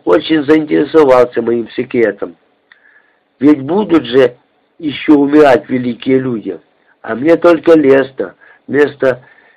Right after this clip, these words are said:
тигрят, обезьянок, птичек обработать тело великого человека. Недолго я в ту зиму восхищался Туган Барановским.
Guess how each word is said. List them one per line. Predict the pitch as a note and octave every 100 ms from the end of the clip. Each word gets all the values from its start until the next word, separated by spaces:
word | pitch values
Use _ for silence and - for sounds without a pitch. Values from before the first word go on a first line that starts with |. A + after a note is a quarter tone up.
| _
тигрят, | - B2 C3 D#3+ D3+ -
обезьянок, | A2+ A#2 A#2+ A2+ C#3 D3 A2+ G2+
птичек | - D#3+ D3+ G#2+ - _
обработать | - A#2+ C3 B2 A#2 E3+ D#3+ C3+ C3+ _
тело | D3+ E3 D3
великого | G#2 G2+ B2+ C3 A2+
человека. | G#2+ - G2+ G2+ G2+ G2 - _ _ _ _ _ _ _ _ _ _ _ _ _ _ _ _ _ _ _ _ _ _ _ _ _ _
Недолго | B2+ E3 F3+ A#3+ F3 D3+ C3+ _ -
я | D#3+ D3+
в | C3
ту | D3+
зиму | B2+ E3+ D3 A2+
восхищался | A2+ - - D3+ D3 C3+ C#3
Туган | - B2+ B2 A2+
Барановским. | A#2+ A#2 A2 G2 - -